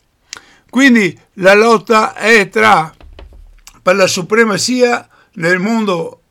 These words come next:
arabo, nel mondo musulmano, tra Turchia, Iran e Arabia Saudita e i loro alleati. Questo è l'elemento centrale,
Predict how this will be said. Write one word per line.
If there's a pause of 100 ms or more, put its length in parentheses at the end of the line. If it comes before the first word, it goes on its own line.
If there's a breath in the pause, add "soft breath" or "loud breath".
(100)
arabo,
nel
mondo
musulmano,
tra (540 soft breath)
Turchia, (340)
Iran (420)
e
Arabia
Saudita
e
i
loro
alleati.
Questo
è
l'elemento
centrale,